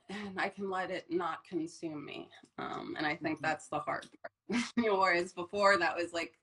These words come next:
Speaker 1: the hardest thing for me to do. How do I not let this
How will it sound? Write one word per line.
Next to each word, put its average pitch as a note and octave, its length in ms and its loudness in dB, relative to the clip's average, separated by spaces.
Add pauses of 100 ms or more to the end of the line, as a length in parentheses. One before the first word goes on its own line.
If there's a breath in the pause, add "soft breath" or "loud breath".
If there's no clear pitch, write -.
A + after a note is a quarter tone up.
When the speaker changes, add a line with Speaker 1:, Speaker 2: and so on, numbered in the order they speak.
(140)
Speaker 1:
the E3+ 80 -2
hardest E3+ 640 -2
thing D#3 260 -6
for - 120 -14
me - 160 -6
to - 120 -14
do. - 160 -14 (120)
How F3+ 120 0
do F3+ 80 -2
I E3+ 80 2
not D3+ 320 -2
let - 160 -8
this - 180 -12